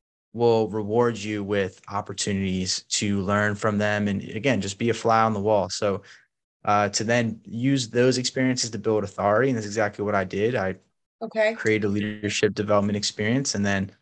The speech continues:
Speaker 1: uh, our organization went from on, being on the brink of closing to two years later, this two-year mark is, is, uh, seems to be a common theme, but two years later being a national award-winning organization. So I did it in college.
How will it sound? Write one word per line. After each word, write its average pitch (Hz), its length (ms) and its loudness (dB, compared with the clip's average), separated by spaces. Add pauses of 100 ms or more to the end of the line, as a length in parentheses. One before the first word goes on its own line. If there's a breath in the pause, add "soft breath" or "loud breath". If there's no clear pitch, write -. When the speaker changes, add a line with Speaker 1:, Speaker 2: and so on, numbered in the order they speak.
(240 soft breath)
Speaker 1:
uh, 98 360 4
our 113 380 4
organization 110 680 0
went 104 180 -6
from 104 420 0
on, 98 240 0
being 117 200 0
on 113 120 2
the 110 80 -2
brink 107 300 -2
of 101 100 -6
closing 120 600 2
to 107 100 -4
two 113 240 -2
years 110 340 0
later, 107 500 2
this 95 220 -6
two-year 104 420 0
mark 104 320 2
is, 98 260 -2
is, 98 420 -4
uh, 92 260 -2 (300)
seems 107 260 -2
to 98 60 -6
be 104 100 0
a 95 60 0
common 95 360 0
theme, 98 380 -4 (380 loud breath)
but 107 180 4
two 135 160 2
years 120 260 4
later 117 280 6
being 101 240 -2
a - 20 -2
national 104 640 0
award-winning 101 440 -2
organization. 101 720 -2
So - 140 -2
I 101 80 0
did 113 160 0
it 123 40 4
in 127 120 2
college. 127 560 2